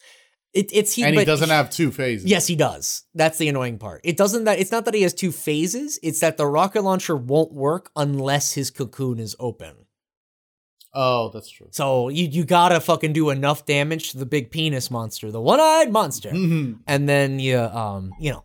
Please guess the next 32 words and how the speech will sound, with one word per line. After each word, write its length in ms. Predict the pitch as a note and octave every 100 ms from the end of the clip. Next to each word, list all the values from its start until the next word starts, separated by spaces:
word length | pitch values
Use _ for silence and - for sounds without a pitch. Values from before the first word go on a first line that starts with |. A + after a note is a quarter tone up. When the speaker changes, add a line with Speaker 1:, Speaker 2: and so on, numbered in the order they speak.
| -
Speaker 1:
then 220 | D3 D#3
you 140 | C#3+
big 300 | G#2 D3 C3+
the 60 | B2+
big 240 | A#2 A#2+
bang 300 | A2+ B2 A2+
in 80 | G#2
his 400 | G2 F#2+ - - _ _ _ _
cervical 720 | - - A#2+ G#2+ G#2+ G#2+ G2+ _
area. 440 | A#2+ G#2 G2 G2 G2 _ _ _ _ _ _ _ _ _ _ - _ _ _ _
Speaker 2:
Well, 420 | E3 G#3 C#4 C4+ _ _
that's 240 | G#3 -
been 160 | G3+ G3
our 120 | F#3
bio 440 | C#3 D#3 G3 F#3+
bestiary. 840 | D3+ F3 - F#3 E3+ F#3+ A#3+ C4 A3+ _
I 120 | D#3+
can't 340 | D#3+ G#3 G3+ C#3+
wait 320 | C3+ G3 F#3
to 100 | G#3+
play 200 | - F#3+
Resident 320 | F#3+ F#3 G3+
Evil 100 | F3+
four 300 | - E3+ F3
Remake. 580 | C#3 D#3+ F3 G3+ A#3 -
I 120 | C#3
can't 180 | C#3 E3+
wait 140 | E3+ D#3
to 100 | D#3+
see 160 | E3+
your 140 | E3 C#3+
stream. 600 | - D#3+ E3 G3 A#3+